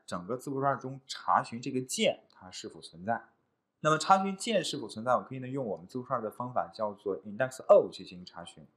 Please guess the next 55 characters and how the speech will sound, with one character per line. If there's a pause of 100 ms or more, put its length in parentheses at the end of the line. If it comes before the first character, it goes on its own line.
(460)
好，
cookie
string
点 (220)
index (100)
of， (680)
直
接
把
这
个
内
部
给
它
传
进
去， (380)
查
出
它
第
一
次
出
现
位
置。 (760)
查
出
来
之
后， (480)
如
果
我
传
的
是
超
级
英
雄， (180)
它
返
回
的
是
超
的
下
标； (260)
如
果
我